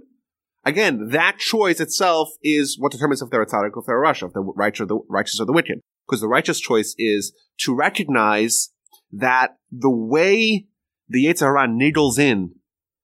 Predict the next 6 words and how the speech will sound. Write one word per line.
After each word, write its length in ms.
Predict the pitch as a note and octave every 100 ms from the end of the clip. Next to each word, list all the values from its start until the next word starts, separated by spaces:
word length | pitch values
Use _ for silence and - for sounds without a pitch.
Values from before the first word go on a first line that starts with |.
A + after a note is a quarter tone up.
| - -
to 340 | D#3+ C3+ B2+ A#2
a 40 |
person 640 | - G#3 F#3+ C3 A#2 A#2 -
is 180 | B2 A#2
not 380 | A#2+ D3 D#3 D3+ - _ _ _ _ _ _ -
rashly. 800 | C#3 C3 C3+ - C#3 D3 G3